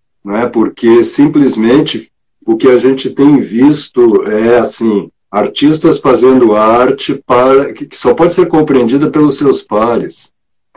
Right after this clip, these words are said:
né? Isto num, há, há setenta, oitenta anos atrás fazia até um certo sentido, porque você tava numa discussão formal,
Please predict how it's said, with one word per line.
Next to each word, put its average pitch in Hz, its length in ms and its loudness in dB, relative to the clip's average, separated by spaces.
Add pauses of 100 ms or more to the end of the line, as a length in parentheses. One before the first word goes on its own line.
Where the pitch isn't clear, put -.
(420)
né? 113 320 -2
Isto 151 380 0
num, 135 600 4
há, 113 680 0
há 98 40 -2
setenta, 120 840 0
oitenta 110 640 2
anos 98 280 -2
atrás 120 500 -2
fazia 139 500 2
até - 180 0
um 143 100 0
certo 135 320 0
sentido, 123 640 -2
porque - 220 -10
você 113 180 -6
tava 123 260 0
numa 123 220 0
discussão 120 760 -2
formal, 104 840 0